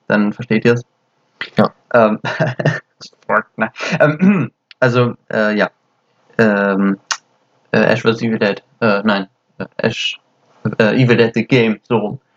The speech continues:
Speaker 1: Ähm, ist relativ neu und das ist halt so ein asymmetrisches Multiplayer. Es ist so wie, so ein bisschen wie, äh, Dead by Daylight. Nur halt, äh,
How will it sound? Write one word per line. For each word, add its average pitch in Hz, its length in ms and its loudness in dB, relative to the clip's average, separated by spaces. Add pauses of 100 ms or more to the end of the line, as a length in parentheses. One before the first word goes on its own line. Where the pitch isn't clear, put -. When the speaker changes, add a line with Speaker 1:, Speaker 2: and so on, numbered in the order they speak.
(240)
Speaker 1:
Ähm, 120 380 2 (360)
ist 113 300 0
relativ 120 480 0
neu 120 340 -4
und 113 200 0
das 117 140 2
ist 117 120 -6
halt 110 140 0
so 107 120 -2
ein 98 300 -2 (180)
asymmetrisches 113 800 -2
Multiplayer. 135 560 0
Es 123 160 -8
ist 117 100 -12
so 110 120 0
wie, 110 240 0 (280)
so 123 60 2
ein 123 40 6
bisschen 123 320 2
wie, 101 300 -4
äh, 101 400 2 (100)
Dead 107 120 2
by 104 140 -4
Daylight. 123 460 -2 (760)
Nur 113 360 6
halt, 104 380 -2 (380)
äh, - 180 0